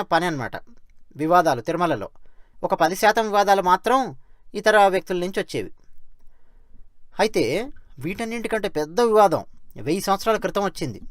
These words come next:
చాలా పెద్ద వివాదం తిరుమలలో. అదేంటో తెలుసా? తిరుమల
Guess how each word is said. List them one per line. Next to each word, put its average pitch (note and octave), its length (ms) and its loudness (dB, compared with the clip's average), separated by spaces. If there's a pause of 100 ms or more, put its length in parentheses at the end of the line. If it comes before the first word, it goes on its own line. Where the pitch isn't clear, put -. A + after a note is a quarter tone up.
(460)
చాలా D3+ 260 0
పెద్ద F3+ 220 -2
వివాదం D#3+ 260 2 (140)
తిరుమలలో. D#3+ 400 0 (360)
అదేంటో D#3+ 360 0
తెలుసా? D#3 260 0 (1000)
తిరుమల G#3 260 2